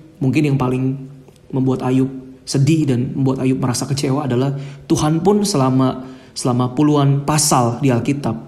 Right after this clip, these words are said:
itu s-, diam dan tidak berkata apa-apa kepada Ayub.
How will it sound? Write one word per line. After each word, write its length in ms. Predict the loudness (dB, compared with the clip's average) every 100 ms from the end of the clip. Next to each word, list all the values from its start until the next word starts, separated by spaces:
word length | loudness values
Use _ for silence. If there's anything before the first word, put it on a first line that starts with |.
| -20 -20 -20 -18 -4
itu 400 | 2 4 4 0
s-, 240 | -6 -8
diam 400 | -2 2 4 4
dan 160 | 2 0
tidak 240 | 0 -2
berkata 320 | -2 -4 -6 -6
apa-apa 400 | -4 -6 -6 -8
kepada 320 | -6 -4 -2
Ayub. 240 | -4 -4